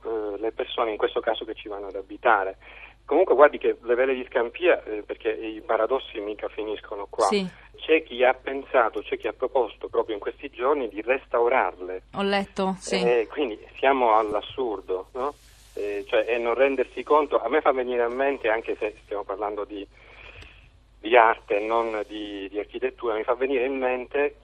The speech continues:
Speaker 1: eh, non so se conosce que-, sicuramente queste scatolette che provocatoriamente Piero Manzoni nel sessanta produsse, no? Artist sheet, no? Merda d'artista,
Speaker 2: Sì,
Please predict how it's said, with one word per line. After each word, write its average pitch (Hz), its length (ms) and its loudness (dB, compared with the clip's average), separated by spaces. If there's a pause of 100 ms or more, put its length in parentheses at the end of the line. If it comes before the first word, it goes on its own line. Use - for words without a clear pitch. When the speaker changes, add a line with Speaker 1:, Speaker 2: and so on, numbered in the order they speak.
(220)
Speaker 1:
eh, 104 760 -2
non 107 120 -10
so 123 120 -8
se 120 100 -6
conosce 110 420 -4
que-, 104 280 -10
sicuramente 98 600 -8
queste 98 560 -6
scatolette 110 640 -2
che 98 140 -8
provocatoriamente 107 1400 -4
Piero 104 220 -2
Manzoni 101 580 -2
nel 95 200 -8
sessanta 104 560 -6
produsse, 98 600 -10
no? 117 200 -4 (420)
Artist 104 420 -2 (240)
sheet, 104 540 -8
no? 104 180 -4
Merda 104 340 -4
d'artista, 98 600 -6
Speaker 2:
Sì, 220 280 -2